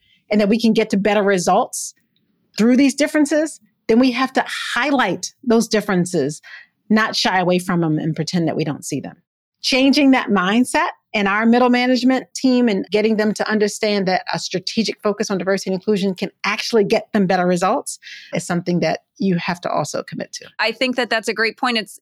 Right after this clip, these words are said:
Speaker 2: getting people to come forward and have an authentic conversation. "Hey, this is what I think, and maybe it's wrong," and be okay saying that. Wrap us up. What is the risk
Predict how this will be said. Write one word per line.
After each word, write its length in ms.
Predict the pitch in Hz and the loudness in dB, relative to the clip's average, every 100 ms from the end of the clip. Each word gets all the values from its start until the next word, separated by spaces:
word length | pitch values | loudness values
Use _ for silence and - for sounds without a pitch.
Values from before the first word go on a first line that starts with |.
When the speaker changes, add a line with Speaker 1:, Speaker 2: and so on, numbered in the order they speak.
| - | -6
Speaker 2:
getting 260 | 202 214 | -4 -4
people 320 | 214 190 202 196 | -6 -6 -6 -6
to 140 | 202 | -8
come 540 | - - 190 190 190 190 _ _ _ _ | -8 -4 -2 -2 -4 -6 _ _ _ _
forward 680 | - 196 202 180 170 170 - | -6 -2 0 0 -2 -2 -4
and 120 | 175 | -6
have 240 | 170 170 | -4 -6
an 60 | 180 | -4
authentic 460 | 165 170 175 175 | -4 -4 -6 -6
conversation. 500 | - 175 175 175 180 | -6 -6 -4 -6 -6
"Hey, 180 | 175 202 | -4 -4
this 160 | 202 196 | -4 -6
is 140 | 202 | -4
what 120 | 196 | -4
I 100 | 190 | -4
think, 260 | 175 214 214 | -4 -4 -4
and 120 | 185 | -4
maybe 240 | 160 160 160 | -4 -4 -6
it's 180 | - | -8
wrong," 480 | - 156 151 110 98 - - | -4 -2 -2 -6 -8 -12 -8
and 320 | 160 147 127 | -6 -6 -6
be 160 | 151 156 | -4 -4
okay 560 | 143 - 151 143 147 _ - | -4 -6 -4 -4 -6 _ -14
saying 340 | - 151 147 | -8 -6 -4
that. 240 | 98 131 - _ _ _ _ - | -6 -6 -10 _ _ _ _ -4
Wrap 280 | 196 185 | -2 -2
us 160 | 202 - | -4 -2
up. 240 | 196 180 _ _ _ _ _ | -2 -2 _ _ _ _ _
What 260 | 208 269 | -4 0
is 140 | 480 381 | 0 0
the 180 | 226 | 0
risk 440 | 202 165 185 - | 0 -2 -4 -6